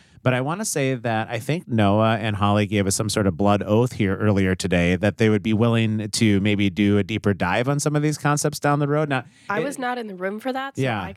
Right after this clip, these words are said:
Speaker 1: I mean,
Speaker 2: cannot testify.
Speaker 1: is blo-, is blood oath too strong, would you say, Noah? Is that, or, or are we kind of at least in that category that we can start doing some of what we've talked about on Deeper Magic, some spin-off episodes that, that would then get a little further into this? Now,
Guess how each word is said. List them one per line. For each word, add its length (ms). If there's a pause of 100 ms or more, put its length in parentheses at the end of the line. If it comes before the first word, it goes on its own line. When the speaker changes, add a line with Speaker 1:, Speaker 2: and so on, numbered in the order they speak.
Speaker 1:
I 80
mean, 140
Speaker 2:
cannot 140
testify. 500
Speaker 1:
is 140
blo-, 140
is 240
blood 220
oath 160
too 140
strong, 500
would 160
you 80
say, 260
Noah? 320
Is 160
that, 320
or, 180
or 200
are 40
we 200
kind 240
of 40
at 120
least 240
in 60
that 100
category 460
that 120
we 100
can 140
start 320
doing 320
some 240
of 100
what 120
we've 160
talked 260
about 280
on 120
Deeper 280
Magic, 340
some 160
spin-off 480
episodes 600
that, 280 (360)
that 200
would 240
then 260
get 140
a 60
little 180
further 320
into 200
this? 280
Now, 300